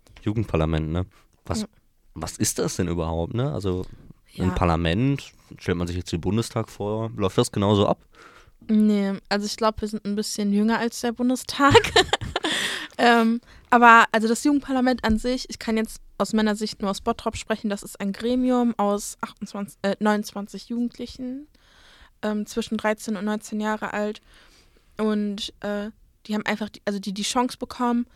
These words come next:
Speaker 2: vielfältig Demokratie zu machen. Also die tragen,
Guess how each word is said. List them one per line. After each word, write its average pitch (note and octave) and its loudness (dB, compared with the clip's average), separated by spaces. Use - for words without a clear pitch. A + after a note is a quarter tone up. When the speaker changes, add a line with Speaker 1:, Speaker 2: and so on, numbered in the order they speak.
Speaker 2:
vielfältig A#3 -2
Demokratie G#3 -2
zu - -12
machen. F#3+ -8
Also G3+ -2
die G3+ -4
tragen, G#3 -2